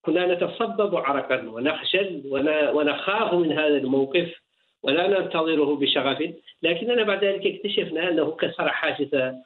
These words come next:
الرهبة آه، بيننا مع الجمهور، بيننا مع المتلقي، وأنه أيضًا جعل منا ونحن أطفال لم يكن يسمح لنا بالجلوس مع الكبار،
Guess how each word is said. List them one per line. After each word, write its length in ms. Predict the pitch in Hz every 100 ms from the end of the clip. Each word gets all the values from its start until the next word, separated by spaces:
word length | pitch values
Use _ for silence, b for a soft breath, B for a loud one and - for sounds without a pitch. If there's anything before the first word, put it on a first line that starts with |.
| B B 143
الرهبة 640 | 135 151 123 131 131 127 _ _ _ -
آه، 560 | - - - - - -
بيننا 520 | 135 156 139 131 127
مع 200 | 127 120
الجمهور، 640 | 120 131 127 127 123 123
بيننا 420 | 127 139 131 131
مع 200 | 120 104
المتلقي، 840 | 120 123 123 127 123 - 127 127 B B -
وأنه 380 | 160 165 156 175
أيضًا 220 | 175 175
جعل 500 | 135 185 190 196 190
منا 160 | 196 185
ونحن 320 | 175 170 170
أطفال 680 | 170 165 - 196 196 147 - -
لم 200 | 160 180
يكن 280 | 170 165 160
يسمح 320 | 156 175 -
لنا 280 | 156 156 151
بالجلوس 540 | 147 131 147 160 -
مع 160 | 139 135
الكبار، 480 | - 147 196 262